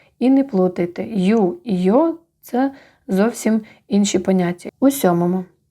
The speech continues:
питальне слово what, що ти, you, do робиш у свій вільний час.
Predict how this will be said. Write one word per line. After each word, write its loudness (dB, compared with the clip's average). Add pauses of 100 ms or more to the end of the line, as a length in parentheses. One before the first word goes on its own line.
(160)
питальне 2
слово 2
what, 2 (220)
що -4 (180)
ти, 2 (400)
you, 2 (140)
do 2
робиш 0
у -4
свій 0
вільний 4
час. -6